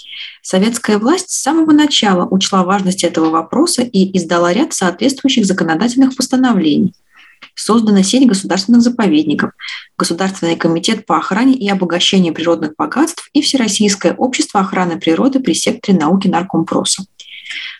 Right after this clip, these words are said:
В данное время назрела необходимость широкой популяризации идеи охраны природы в массах, причем краеведческие музеи, широко развернутые по всему С С С Р,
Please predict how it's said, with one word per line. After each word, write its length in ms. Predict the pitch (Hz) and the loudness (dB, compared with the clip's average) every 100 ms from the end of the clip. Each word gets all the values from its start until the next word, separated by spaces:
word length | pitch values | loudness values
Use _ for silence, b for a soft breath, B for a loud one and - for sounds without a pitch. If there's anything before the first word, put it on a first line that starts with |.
| _ | _
В 60 | 180 | -2
данное 360 | 240 269 233 | 0 4 4
время 280 | 208 311 302 | 4 4 4
назрела 360 | 208 190 247 233 | 4 2 4 2
необходимость 760 | 202 190 - 180 185 294 - | 2 -2 -2 -2 4 4 4
широкой 380 | - 185 247 254 | 2 2 2 2
популяризации 800 | 196 185 185 185 185 269 277 202 175 | 0 0 0 0 0 -2 0 0 0
идеи 280 | 170 214 240 | 0 4 2
охраны 460 | 233 - 208 208 196 | 2 -4 0 2 2
природы 360 | 185 190 233 | 2 2 2
в 80 | 226 | 4
массах, 460 | 196 156 - - - B B B _ | 2 2 -2 -8 -12 B B B _
причем 340 | 180 190 202 | -2 0 0
краеведческие 680 | 185 170 175 311 - - 254 | 2 0 0 -2 -4 -2 0
музеи, 420 | 214 208 180 147 - | 2 4 2 2 -2
широко 360 | 170 175 180 | -4 -2 -2
развернутые 540 | 175 170 175 156 147 151 | -2 0 0 0 0 0
по 120 | 160 | 0
всему 360 | - 175 160 | 0 2 2
С 100 | 156 | 2
С 140 | - - | -2 -4
С 160 | - | -2
Р, 180 | 143 - | -2 -4